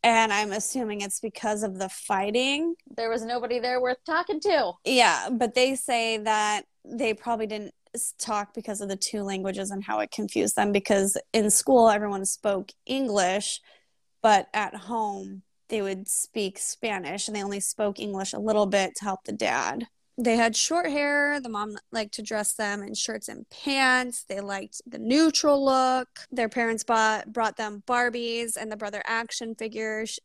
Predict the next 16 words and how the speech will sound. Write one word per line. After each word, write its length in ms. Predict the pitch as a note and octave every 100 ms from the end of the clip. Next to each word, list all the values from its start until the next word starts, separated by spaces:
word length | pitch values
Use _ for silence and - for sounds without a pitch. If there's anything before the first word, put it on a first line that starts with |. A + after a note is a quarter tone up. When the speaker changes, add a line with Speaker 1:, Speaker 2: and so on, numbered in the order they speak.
| -
Speaker 1:
They 160 | G#3+
liked 240 | G3+ G3+ G3+
them. 680 | - - _ - - G#3 - -
They, 480 | G#3 A#3+ A3+ G#3+
as 260 | F#3+ G3+ G#3+
in 460 | G3+ G3 F#3+ F#3 F#3
Nat, 440 | - A3 G3+ G3 -
liked 340 | G#3 F#3 - _
both 260 | B3+ D4+ D#4+
of 80 | C4
the 80 |
Barbies 460 | G#3+ G3+ F#3 F#3 F#3+
and 160 | G3 F#3+
the 60 |
action 400 | F3+ F#3 - G#3+ G#3
figures. 540 | F#3+ F#3+ F#3 F#3+ G3+